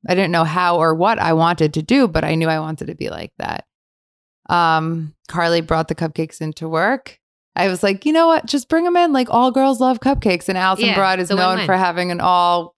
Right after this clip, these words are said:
Speaker 1: all-female workforce.
Speaker 2: Her office looked super colorful from what I could see. So
Speaker 1: Yeah.
Speaker 2: the tie-dye cupcakes fit in perfectly.
Speaker 1: Yeah, exactly. And so
Speaker 2: <laughs>
Speaker 1: Allison tried them, loved them. Literally nine A M the morning after I was fired from my job,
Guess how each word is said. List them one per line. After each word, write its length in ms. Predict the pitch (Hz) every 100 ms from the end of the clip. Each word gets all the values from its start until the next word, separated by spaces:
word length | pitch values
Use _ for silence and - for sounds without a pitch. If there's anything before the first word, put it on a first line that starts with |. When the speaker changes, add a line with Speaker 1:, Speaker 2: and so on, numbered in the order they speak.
| _ -
Speaker 1:
all-female 720 | 185 180 165 160 160 170 165
workforce. 840 | 247 269 - 254 233 226 226 - - _ _ _ _ _ _ _ -
Speaker 2:
Her 80 | 156
office 400 | 165 185 185 185
looked 180 | 175
super 300 | - 180 165
colorful 640 | 160 226 247 247 226 233 233
from 140 | 233
what 120 | 214
I 80 | 214
could 220 | 208 190
see. 380 | - 214 202 196
So 160 | 196 180
Speaker 1:
Yeah. 140 | 175
Speaker 2:
the 60 | 180
tie-dye 220 | 160 156
cupcakes 400 | 160 - 151 -
fit 140 | 147
in 100 | 143
perfectly. 640 | 214 220 226 240 226 220 208
Speaker 1:
Yeah, 60 |
exactly. 540 | 214 214 233 233 208 190
And 180 | 190
so 80 | 208
Speaker 2:
<laughs> 0 |
Speaker 1:
Allison 580 | 190 196 202 202 202 190
tried 280 | - 180 175
them, 200 | 175 175
loved 220 | 165 165
them. 360 | 165 165 165 -
Literally 480 | 175 185 185 175 170
nine 240 | 165 165
A 140 | 165 165
M 240 | 160 156
the 80 | 156
morning 320 | 156 156 160
after 300 | 151 147 160
I 240 | 151 147 147
was 200 | 151 -
fired 340 | 156 147 147
from 120 | 151
my 140 | 160 151
job, 440 | 143 135 131